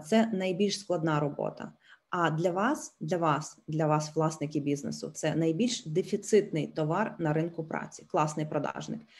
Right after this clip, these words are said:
Американці кажуть, що, е, знайти класного продажника — це як вдало вийти заміж. Тому продажники — це наше все, тому що вони приносять вам гроші. Ам, отже, е, ко-, кожен крок вашої воронки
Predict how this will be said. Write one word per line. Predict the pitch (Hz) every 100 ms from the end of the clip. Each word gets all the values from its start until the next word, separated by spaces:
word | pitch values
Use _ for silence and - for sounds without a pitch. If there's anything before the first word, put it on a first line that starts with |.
| -
Американці | - 185 202 233 254 240
кажуть, | 190 196 190
що, | - 175 165 151 147 151
е, | 156 156 156 156
знайти | 165 185 185 190 160
класного | 175 165 165 156 156
продажника — | 165 175 226 214 160 156 156 - - _
це | - 165
як | 156
вдало | 156 190 202 165
вийти | 175 165
заміж. | 151 143 143 151
Тому | - 165 170 160 151 - _ _ _ _ _ -
продажники — | 175 185 226 220 190 160
це | 165
наше | 165 165 -
все, | - 139
тому | 196 285
що | 262 202
вони | 226
приносять | 233 247 202 196 165
вам | 170 170 160
гроші. | 160 156 151 - 147 - _ - - - - -
Ам, | 165 156 156 156 151 151 151 151 -
отже, | 247 226 151 - - _ _ _ _ _ _ - - -
е, | 170 160
ко-, | - 214
кожен | - 277 240 208
крок | - 220 202
вашої | 196 190 - 185
воронки | 175 190 247 320 -